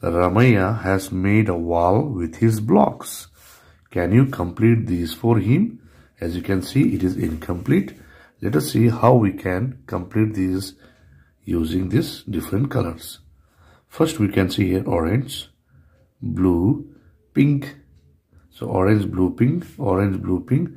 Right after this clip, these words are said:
So definitely the next will be orange, blue, pink. Following certain pattern, following this pattern, we will put the colors in the remaining part. E. Renu began to paint this wall.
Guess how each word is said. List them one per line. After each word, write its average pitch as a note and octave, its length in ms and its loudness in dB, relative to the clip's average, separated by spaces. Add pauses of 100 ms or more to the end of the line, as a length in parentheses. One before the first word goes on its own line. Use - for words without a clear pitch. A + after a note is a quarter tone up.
(180)
So - 120 -8
definitely A2 460 2
the G#2+ 100 2
next A2+ 340 0
will G2 140 0
be G2 140 0
orange, G2 440 0
blue, F#2 180 -4
pink. D#2+ 340 -4 (360)
Following G2 440 4
certain A2 360 0
pattern, A2 440 0 (280)
following D#3+ 420 4
this B2+ 140 2
pattern, A#2 500 -2
we F#2 120 0
will B2+ 220 2 (460)
put B2+ 160 4
the F#2+ 100 2
colors G#2 440 2
in G2+ 80 -4
the F#2 120 -2
remaining F2+ 500 -2
part. F#2 300 -12 (3250)
E. - 360 2 (360)
Renu A2+ 500 2
began G2 520 0
to B2+ 180 0
paint E2+ 420 -6
this A#2 220 -2
wall. E2+ 500 0